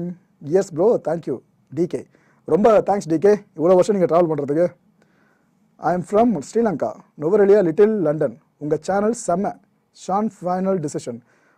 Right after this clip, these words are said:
பரவாயில்லைங்க, எனக்கு என்ன ஒரு ஆச்சரியம்னா இந்தியாவில் நம்மளுக்கு ஃபாலோவர்ஸ் கொஞ்சம் ஓகே, ஓரளவுக்கு இருக்காங்க, பார்க்குறாங்க ஒரு, ஒரு வீடியோ போட்டோம்னாக்கா. அதுக்கு அடுத்தபடியா பார்த்தீங்கன்னா மலேசியா.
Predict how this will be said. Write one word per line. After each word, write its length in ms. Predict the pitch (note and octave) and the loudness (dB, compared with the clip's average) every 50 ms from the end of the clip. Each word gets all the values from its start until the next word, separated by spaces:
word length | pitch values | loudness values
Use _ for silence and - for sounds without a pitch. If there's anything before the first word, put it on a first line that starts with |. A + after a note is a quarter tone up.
| _ - | _ 2
பரவாயில்லைங்க, 380 | G3 B3+ C#4 A#3+ F#3+ D#3 E3 G3+ A3+ | 4 6 6 4 4 2 0 0 0
எனக்கு 180 | G3 D3+ F3 G#3 | 0 0 0 0
என்ன 80 | D#4 F4 | 2 2
ஒரு 80 | C#4 G#3+ | 4 2
ஆச்சரியம்னா 380 | F3+ - G3+ F3 E3 D3 C3 C#3+ G3+ B3+ C4 G#3+ D3+ A#2+ A2+ - _ _ _ _ _ _ _ _ _ _ _ _ _ - D#3 G#3+ | 2 2 -2 -4 -4 -4 -4 -2 -2 0 0 0 -2 -4 -6 -12 _ _ _ _ _ _ _ _ _ _ _ _ _ -4 0 2
இந்தியாவில் 320 | C4 C#4+ D4+ C4+ B3 A#3 | 4 6 6 6 6 4
நம்மளுக்கு 320 | G#3 G#3 G#3 G3 - C4 B3 - | 4 4 2 2 2 0 0 2
ஃபாலோவர்ஸ் 340 | F#3+ G3+ G#3 F#3 - - F#3+ | 2 2 2 0 -2 -4 -6
கொஞ்சம் 180 | D#3+ D#3 D3+ E3 | -2 0 0 0
ஓகே, 160 | E3 - - - - _ - - B3+ | -2 -4 -8 -14 -14 _ -8 0 2
ஓரளவுக்கு 320 | A3 A#3+ A#3 B3 G#3+ G#3+ F#3+ | 4 4 6 4 4 2 2
இருக்காங்க, 280 | F#3 - G3 E3+ C3+ G#2+ - _ _ _ _ - | 2 2 0 0 0 -4 -10 _ _ _ _ 0
பார்க்குறாங்க 320 | G3 G3 F#3+ F3+ E3 D3+ D#3 D#3 | 2 2 2 2 0 2 0 2
ஒரு, 100 | D#3 D#3+ E3 D#3 - E3+ | 2 2 0 0 0 0
ஒரு 80 | E3 D#3+ E3 | 0 0 2
வீடியோ 140 | F3+ F#3 D#3+ - | 2 0 0 0
போட்டோம்னாக்கா. 400 | D3+ C#3 C#3 C3 B2 A2+ A#2+ A#2 - _ _ _ _ _ _ _ _ - D3+ | -2 -4 -4 -6 -8 -10 -12 -16 -18 _ _ _ _ _ _ _ _ -2 0
அதுக்கு 220 | F3 F3+ E3 F3+ | 0 2 4 4
அடுத்தபடியா 380 | A3+ B3 D4 C4+ C4 B3+ A#3+ G3+ G#3 | 4 4 2 2 4 4 4 4 2
பார்த்தீங்கன்னா 320 | G3 D#3 G3+ A3 G#3+ E3 C#3+ | 0 0 -2 -2 -2 -2 -2
மலேசியா. 300 | D#3+ G3 F#3+ - A#2 | -2 -2 -2 -4 -10